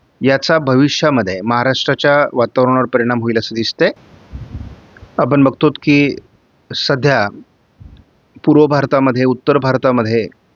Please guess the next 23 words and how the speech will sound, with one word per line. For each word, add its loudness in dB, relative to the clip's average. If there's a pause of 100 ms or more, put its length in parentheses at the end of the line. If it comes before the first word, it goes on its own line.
(360)
अरबी 2
समुद्र, 4
बंगालच्या 0
उपसागरामध्ये 0 (720)
पावसास 2
अनुकूल 0
वातावरण 0
बनतंय -2 (1400)
आणि 2
सध्या 0 (280)
मुंबईच्या 2
आजूबाजूने 0 (1000)
अरबी 2
समुद्रामध्ये 2
एक -4
पावसाळी 0
क्षेत्र 0
आहे, 2 (760)
ते 2
महाराष्ट्रावर 0
किती 0
परिणाम 2
करतं 0